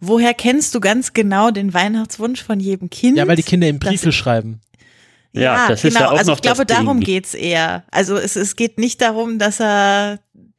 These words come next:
Speaker 1: dass
Speaker 3: Das ist ja
Speaker 1: er
Speaker 3: gar
Speaker 1: jetzt
Speaker 3: keine
Speaker 1: so
Speaker 3: so
Speaker 1: toll
Speaker 3: große
Speaker 1: redigiert.
Speaker 3: Kunst, wenn er doch von jedem die Briefe kriegt. Und selbst
Speaker 2: Ja.
Speaker 3: bei denen, von denen er keine Briefe kriegt, muss er ja erstmal hingehen, um das rauszufinden. Es ist ja jetzt nicht so, dass er so das,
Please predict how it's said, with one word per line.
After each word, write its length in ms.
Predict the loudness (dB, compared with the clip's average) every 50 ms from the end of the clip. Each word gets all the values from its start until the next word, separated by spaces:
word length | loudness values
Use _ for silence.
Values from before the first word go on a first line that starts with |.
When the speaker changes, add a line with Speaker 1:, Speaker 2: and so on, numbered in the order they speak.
| _ _ -4
Speaker 1:
dass 180 | -4 -2 -2 -2
Speaker 3:
Das 240 | -2 0 0 2 2 2
ist 60 | 2
ja 80 | 2 2
Speaker 1:
er 100 | 2 2
Speaker 3:
gar 160 | 2 0 2
Speaker 1:
jetzt 140 | 0 0 2
Speaker 3:
keine 320 | 2 2 2 2 2 0
Speaker 1:
so 140 | 0 0 0 2
Speaker 3:
so 40 |
Speaker 1:
toll 140 | 2 2 2 0
Speaker 3:
große 400 | 0 2 2 4 4 4 2 2
Speaker 1:
redigiert. 160 | 0 2 2 2
Speaker 3:
Kunst, 500 | 4 4 4 2 0 0 -2 -4 -2 0
wenn 140 | 0 0 2
er 100 | 0 0
doch 160 | 0 -2 -4
von 240 | -4 -4 -4 -4 -2
jedem 320 | -4 -4 -6 -6 -8 -10 -8
die 100 | -8 -8
Briefe 440 | -8 -8 -8 -8 -8 -8 -8 -12
kriegt. 400 | -12 -10 -10 -10 -10 -12 -14 _ -20 _ _ -20 -20 -20 -20 -14 -8
Und 240 | -4 -4 -4 -2 0
selbst 360 | 0 0 0 0 -4 -10 -8
Speaker 2:
Ja. 40 | -2
Speaker 3:
bei 160 | 0 0 0 2
denen, 460 | 2 2 2 2 0 -2 -6 -8 -12 _
von 220 | -2 -2 0 0
denen 220 | 0 -2 -4 -4 -2
er 160 | -2 -2 -2
keine 400 | -2 -2 0 0 2 2 0 0
Briefe 460 | -2 -2 -2 -2 -2 0 0 -2 -2
kriegt, 380 | -2 -2 -2 -2 -2 -4 -6 -6
muss 200 | -4 -4 -2 0
er 120 | 0 2 2
ja 160 | 2 0 0
erstmal 440 | 0 -2 -4 -4 -4 -4 -2 0 2
hingehen, 560 | 2 0 0 0 -2 -2 0 0 2 2 2
um 100 | 2 2
das 260 | 0 0 -2 0 0
rauszufinden. 720 | 0 0 0 -2 -6 -8 -8 -8 -4 -2 -2 -2 -2 -4 -8 _ -8 -6
Es 100 | -4 -4
ist 120 | -2 0
ja 80 | 0 2
jetzt 240 | 2 0 0 0
nicht 200 | 0 0 0 0 2
so, 140 | 2 2 2
dass 200 | 2 0 0 0
er 140 | -2 -2
so 140 | -2 -4 -4
das, 220 | -2 -2 -4 -4